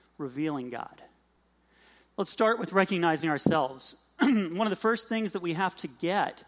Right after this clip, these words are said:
for this psalm to hit us right is this psalm starts at a certain place. It's really easy to take a true scripture and apply it in the wrong way to our lives and actually not get its power. Understand, and Psalm fifty-one won't work for us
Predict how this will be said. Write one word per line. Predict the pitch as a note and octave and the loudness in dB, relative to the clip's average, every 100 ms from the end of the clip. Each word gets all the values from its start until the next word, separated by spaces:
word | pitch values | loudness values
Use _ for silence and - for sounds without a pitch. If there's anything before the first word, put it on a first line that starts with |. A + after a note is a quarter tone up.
| _ _ _ _ | _ _ _ _
for | - E3 | -8 -4
this | D#3+ | -4
psalm | - F3+ F3 | -2 -2 0
to | D3 | 0
hit | D3+ | -2
us | F3+ F#3+ | -2 -4
right | G#3 G3+ A3 - _ - _ _ | -4 -2 -4 -10 _ -20 _ _
is | - | -16
this | E3+ G#3 G#3 | -6 -4 -4
psalm | - G#3+ G#3+ F3+ | -4 -4 -4 -4
starts | - - F#3+ G3 - | -8 -4 -2 -2 -6
at | E3 | -8
a | D3 | -8
certain | - D3+ - C3 | -6 -8 -8 -10
place. | - B2 - - - - _ _ _ _ _ _ _ _ _ _ - | -8 -8 -8 -14 -14 -18 _ _ _ _ _ _ _ _ _ _ -6
It's | F3+ - | -6 -4
really | A3 B3+ | -2 -2
easy | G3+ G3 A3 G#3 | -2 -4 -4 -4
to | E3 | -6
take | - F3 | -4 -6
a | D#3 | -6
true | - - G3+ | -8 -8 -8
scripture | G#3 - E3 E3 - G#3 G3+ - _ _ _ - | -6 -6 -6 -8 -8 -8 -8 -16 _ _ _ -8
and | D#3 | -6
apply | D#3 - F3 F#3+ | -6 -2 -2 0
it | F3 | -2
in | D3+ | -4
the | D3 | -6
wrong | D3 D#3 E3 | -4 -4 -4
way | D3 | -4
to | D#3+ C#3 | -4 -2
our | C3 | -4
lives | B2 B2 D3 E3 | -2 -2 -4 -6
and | C#3+ | -6
actually | C#3+ C#3+ - C3 | -6 -6 -8 -6
not | C3 C#3+ - | -4 -4 -4
get | C#3+ | -8
its | C3+ - | -8 -10
power. | - B2+ A#2 D#3 E3+ _ _ _ _ _ _ _ _ _ _ _ - | -8 -6 -6 -8 -12 _ _ _ _ _ _ _ _ _ _ _ -4
Understand, | A3+ A#3 - - F#3 F#3 | -2 -2 -6 -4 0 0
and | D3+ D3 | -2 -4
Psalm | F#3+ F3+ | -4 -4
fifty-one | F3+ G3+ - E3 E3+ E3 | -4 -6 -6 -4 -2 -2
won't | D#3+ F3 - | -4 -6 -8
work | C3 E3+ G#3+ - | -8 -6 -6 -10
for | - C3 A#2+ | -12 -10 -8
us | B2+ - - - | -10 -10 -12 -14